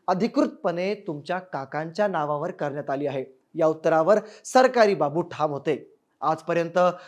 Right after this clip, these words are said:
लाल बिहारींना हे माहीतच नाही की ती चूक सरकारी क्लार्कची होती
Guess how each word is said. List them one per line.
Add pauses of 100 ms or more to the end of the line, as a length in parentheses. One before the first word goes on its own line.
(100)
लाल
बिहारींना
हे
माहीतच
नाही (260)
की
ती
चूक
सरकारी
क्लार्कची
होती